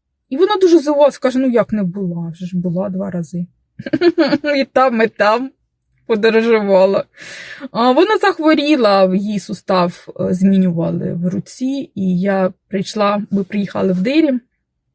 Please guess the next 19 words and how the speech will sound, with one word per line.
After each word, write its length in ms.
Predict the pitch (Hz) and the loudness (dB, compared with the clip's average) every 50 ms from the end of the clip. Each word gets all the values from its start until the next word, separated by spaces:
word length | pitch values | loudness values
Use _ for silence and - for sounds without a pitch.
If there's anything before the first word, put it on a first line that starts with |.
| _ _ _ _ _ _ _ _ - | _ _ _ _ _ _ _ _ -10
Вона 260 | - 202 190 190 202 | -6 -2 0 0 0
була, 180 | 202 170 233 - | 0 0 -2 0
вона 200 | 190 202 226 240 | 0 0 0 0
живе, 280 | - 226 226 240 240 226 | 0 0 0 2 2 0
е, 180 | - - 202 202 202 190 190 190 196 202 - 185 190 180 - _ _ _ _ _ _ - | -2 -4 -8 -8 -8 -8 -8 -10 -10 -10 -12 -12 -14 -14 -18 _ _ _ _ _ _ -6
в 220 | 180 180 190 185 | -4 -4 -2 -2
британській 600 | 165 160 - 208 - - 180 165 170 - - 185 | -4 -4 -4 -4 -4 -2 -2 -2 -2 -4 -8 -12
частині 420 | - - - - - 190 185 170 - | -12 -12 -12 -14 -10 -6 -6 -6 -6
Ірландії. 520 | - 180 170 175 180 185 - - - 185 _ _ _ - - - _ _ _ _ | -6 -6 -6 -6 -8 -8 -10 -12 -16 -16 _ _ _ -20 -20 -20 _ _ _ _
Це 160 | - - 208 | -4 0 0
їй 120 | 208 196 | 2 2
був 200 | 180 175 202 196 | 2 0 0 0
другий 260 | 180 190 208 185 202 190 | 0 2 2 2 0 0
шлюб, 260 | - - 330 320 - - | 2 2 2 2 2 -2
розлучилась, 460 | 202 - 208 202 - - 240 190 - | -6 -6 -6 -6 -6 -4 -6 -4 -4
так 180 | - 202 - | -6 -8 -6
вона 160 | 208 190 190 180 | -4 -4 -2 -2
там 160 | - 185 185 | 0 0 0
лишилася. 680 | 180 185 185 - - - - - - 165 - - - | 0 0 -2 -4 -6 -12 -12 -10 -12 -12 -14 -14 -18